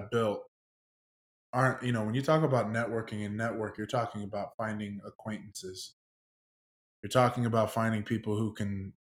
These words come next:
help support you a-, along your path of work. This was different. This was, I mean, these are my brothers, my brothers to these days, to this day, who were my roommate, uh, Justin Chan,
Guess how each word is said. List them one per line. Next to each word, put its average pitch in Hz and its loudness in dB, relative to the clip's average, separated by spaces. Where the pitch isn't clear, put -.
help 113 0
support 107 -2
you 104 0
a-, 98 -4
along 104 0
your 98 -2
path 104 0
of 95 -8
work. 98 -4
This 139 8
was 104 0
different. 95 -2
This 131 8
was, 107 0
I 110 -6
mean, 110 2
these 135 6
are 120 6
my 110 4
brothers, 104 2
my 127 6
brothers 110 2
to 117 -4
these 107 -4
days, 110 2
to 123 0
this 110 -2
day, 113 0
who 113 0
were 107 0
my 113 -2
roommate, 113 2
uh, - -2
Justin 123 6
Chan, 110 4